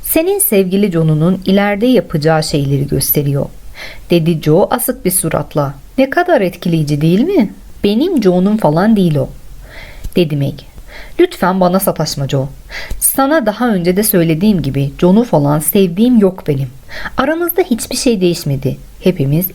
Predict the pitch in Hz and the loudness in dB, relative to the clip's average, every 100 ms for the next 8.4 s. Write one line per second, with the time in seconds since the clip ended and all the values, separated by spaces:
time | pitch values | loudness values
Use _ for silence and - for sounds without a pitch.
0 | - 180 - 185 - 156 143 135 - 247 | -4 -4 -2 -2 0 2 2 0 -2 0
1 | 311 180 208 233 196 - 147 - 127 - | 2 2 0 0 0 0 -4 -4 -6 -8
2 | - - 302 330 294 202 196 156 143 - | -14 -4 0 2 2 2 2 2 -2 -6
3 | - - 156 180 170 151 147 147 143 123 | -14 -2 2 4 2 0 -2 0 0 0
4 | - - - - 262 - 311 240 160 143 | -4 -14 -14 -4 -4 2 0 2 0 -2
5 | 143 170 220 190 - 185 151 185 196 185 | 0 0 0 -2 -2 0 2 2 2 2
6 | 147 131 120 - - - - - 370 269 | 0 -2 -4 -8 -14 -14 -6 -2 0 0
7 | 160 226 214 220 - 226 - 202 165 190 | 0 -4 -2 -2 0 -2 0 0 0 2
8 | 214 208 151 135 | 2 2 -2 -4